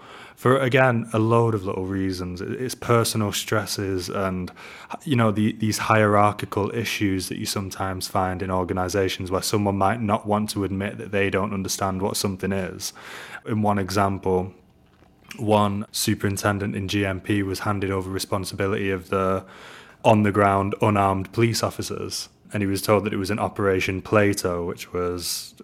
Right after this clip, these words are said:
basically counter-terrorism speak for a marauding terrorist attack. It was at the point when they still thought that the terrorist had a gun or was,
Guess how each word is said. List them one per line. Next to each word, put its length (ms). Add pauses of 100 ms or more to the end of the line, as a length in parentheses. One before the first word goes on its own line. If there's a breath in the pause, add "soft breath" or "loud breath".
basically 600 (300 loud breath)
counter-terrorism 800
speak 460
for 520
a 80
marauding 600
terrorist 440
attack. 300
It 20
was 120
at 80
the 80
point 240
when 160
they 60
still 260
thought 240
that 160
the 80
terrorist 540
had 140
a 60
gun 340
or 160
was, 240